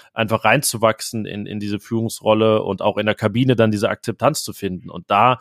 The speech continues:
also muss wirklich, sag ich mal, ne, auf einem weißen Blatt im Prinzip groß, äh, auf dem, auf dem Whiteboard dann Roland Wirkus mal, äh, mit Daniel Farke und allen anderen, die da was zu sagen haben, kaderplanungsmäßig, äh, rangehen und einfach eigentlich, äh,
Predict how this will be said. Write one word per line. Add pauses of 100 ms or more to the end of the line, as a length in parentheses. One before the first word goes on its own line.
(560)
also
muss
wirklich,
sag
ich
mal,
ne,
auf
einem
weißen
Blatt
im
Prinzip (260)
groß,
äh, (100)
auf
dem,
auf
dem
Whiteboard
dann
Roland
Wirkus
mal,
äh,
mit
Daniel
Farke
und
allen
anderen,
die
da
was
zu
sagen
haben,
kaderplanungsmäßig,
äh,
rangehen
und
einfach
eigentlich,
äh,